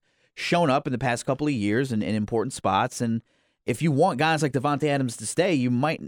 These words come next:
have to say, "Okay, well, I'm, uh, you know, am I the best? Was I the M V P two years in a row?" Yeah, but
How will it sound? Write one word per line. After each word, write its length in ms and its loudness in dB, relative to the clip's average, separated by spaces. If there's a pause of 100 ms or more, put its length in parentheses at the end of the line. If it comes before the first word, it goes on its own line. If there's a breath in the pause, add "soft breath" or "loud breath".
have 300 -4
to 240 -4
say, 240 0
"Okay, 240 0
well, 180 2
I'm, 240 -2 (160)
uh, 60 -4
you 140 -2
know, 280 0
am 100 0
I 140 2
the 120 -2
best? 260 -2
Was 180 -2
I 100 2
the 120 0
M 100 0
V 100 -2
P 140 -4
two 140 -4
years 160 2
in 60 -6
a 40 -2
row?" 140 2
Yeah, 320 2
but 260 0